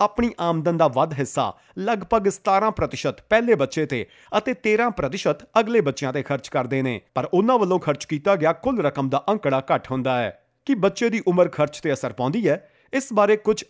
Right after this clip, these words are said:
ਅਨਿਸ਼ਚਿਤਤਾ ਹੈ। ਪਰ ਸਾਡੀ ਤਾਜ਼ਾ ਖੋਜ ਦਰਸਾਉਂਦੀ ਹੈ ਕਿ ਛੋਟੇ ਬੱਚੇ ਅਤੇ ਵੱਡੇ ਬੱਚੇ ਮੱਧਮ ਉਮਰ ਦੇ ਬੱਚਿਆਂ, ਯਾਨੀ ਛੇ ਤੋਂ ਬਾਰਾਂ ਸਾਲ ਤੱਕ ਵਾਲਿਆਂ ਨਾਲੋਂ ਥੋੜ੍ਹੇ ਜ਼ਿਆਦਾ ਮਹਿੰਗੇ ਹੁੰਦੇ ਨੇ।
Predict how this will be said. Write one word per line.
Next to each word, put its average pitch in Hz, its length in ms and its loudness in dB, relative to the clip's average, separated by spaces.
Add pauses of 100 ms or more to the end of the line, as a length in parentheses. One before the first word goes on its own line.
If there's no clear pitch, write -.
ਅਨਿਸ਼ਚਿਤਤਾ 147 540 -2
ਹੈ। 110 220 -6 (160)
ਪਰ 196 100 2
ਸਾਡੀ 214 300 0
ਤਾਜ਼ਾ 233 380 0
ਖੋਜ 147 260 -2
ਦਰਸਾਉਂਦੀ 147 520 -2
ਹੈ 156 80 2 (220)
ਕਿ 262 100 -4
ਛੋਟੇ 214 340 2
ਬੱਚੇ 220 400 -2
ਅਤੇ 185 120 -2
ਵੱਡੇ 131 260 0
ਬੱਚੇ 131 360 -2 (320)
ਮੱਧਮ 202 380 2
ਉਮਰ 160 260 0
ਦੇ 139 120 0
ਬੱਚਿਆਂ, 135 400 -2 (160)
ਯਾਨੀ 240 220 0
ਛੇ 196 240 4
ਤੋਂ 208 160 6
ਬਾਰਾਂ 175 300 4
ਸਾਲ 147 240 0
ਤੱਕ 135 260 -4
ਵਾਲਿਆਂ 135 320 2
ਨਾਲੋਂ 160 260 0 (140)
ਥੋੜ੍ਹੇ 269 240 2
ਜ਼ਿਆਦਾ 143 320 0
ਮਹਿੰਗੇ 135 280 -2
ਹੁੰਦੇ 123 260 -2
ਨੇ। 117 200 -4